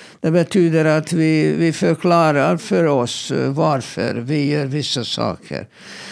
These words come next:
Och, ehm, det är sa-, samma, eh, kognitiv dissonans gäller även det här, eh, frågan. Att du förklarar för dig själv att du inte är för tjock.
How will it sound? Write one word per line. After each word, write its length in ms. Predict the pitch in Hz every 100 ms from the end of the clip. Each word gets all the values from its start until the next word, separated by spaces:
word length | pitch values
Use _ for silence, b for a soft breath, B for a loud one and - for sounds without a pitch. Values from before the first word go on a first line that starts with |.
| B
Och, 560 | B - 147 170 - 180
ehm, 540 | 170 170 165 165 151 - _ _ _ _ _ _ _ _ _ _ _ _ - - 135
det 100 | 156
är 380 | 170 170 180 160
sa-, 340 | - 170 175
samma, 760 | 156 190 180 165 165 175 165 -
eh, 140 | 170
kognitiv 720 | 160 180 170 175 165 175 160 151
dissonans 800 | 160 - 160 165 180 156 - -
gäller 460 | 165 160 156 156
även 420 | 160 160 143 151
det 80 | 151
här, 380 | 123 120 78 - B B B B -
eh, 240 | 113 135
frågan. 580 | - 180 156 143 - 156 B B B B
Att 320 | - 170 165
du 580 | - 180 180 175 175 170 165 165 - B B B -
förklarar 640 | - 170 240 196 165 160
för 180 | - 180
dig 500 | 160 160 151 196 -
själv 420 | - 185 156 151
att 160 | 170 165
du 160 | 170
inte 280 | 180 170 151
är 80 | 135
för 180 | - 120
tjock. 340 | - - -